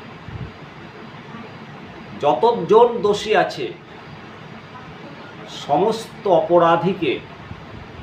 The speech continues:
খুঁজে বের করতে হবে এবং তাদের দৃষ্টান্তমূলক কঠোর থেকে কঠোরতম সাজা দিতে হবে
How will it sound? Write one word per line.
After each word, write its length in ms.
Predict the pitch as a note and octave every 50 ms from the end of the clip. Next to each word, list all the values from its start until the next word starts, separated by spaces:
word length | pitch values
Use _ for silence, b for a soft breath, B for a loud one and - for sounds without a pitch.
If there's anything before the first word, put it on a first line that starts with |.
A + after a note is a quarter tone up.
| - - - - - - - -
খুঁজে 320 | - - C#3+ C3+ - E3+ D3 - -
বের 180 | C#3 C#3 C3 - - -
করতে 300 | C3 B2+ B2+ - - C#3 B2+ -
হবে 220 | B2 - D#3 E3+ - - - - - - - - - - - - - - - - - - - - - - - - - - - D#3
এবং 160 | E3+ G3 A3 A#3 A#3 G3 -
তাদের 280 | G3+ G#3 - G#3+ A3 A3+ - - - - - - - - - - - - - - - - - - - - - - - - - - - - - - - - - - - - - - - - - - - - -
দৃষ্টান্তমূলক 1040 | E3+ E3+ - - - - G3+ G#3+ A3 A#3 A#3 - - B3 A3+ A3+ A3 A3 G#3+ G#3 - - - F3+
কঠোর 300 | F3+ F3+ - - A3+ - - -
থেকে 180 | G3 F3+ G3 F3 - -
কঠোরতম 500 | D#3 D3+ D#3 - F#3+ F#3+ - E3 D3 B2+ - - - - - - - - - - - - - - - - - - - - - - - - - - - - - - - - - - - - -
সাজা 360 | - C3 C#3+ C3+ C#3 C3+ A#2+ G2 - - - - - - - - - - - - - - - - - - - - - - - - - - - - - - - - -
দিতে 200 | D#3 E3+ - A3 F#3 E3+
হবে 220 | F3 - B2+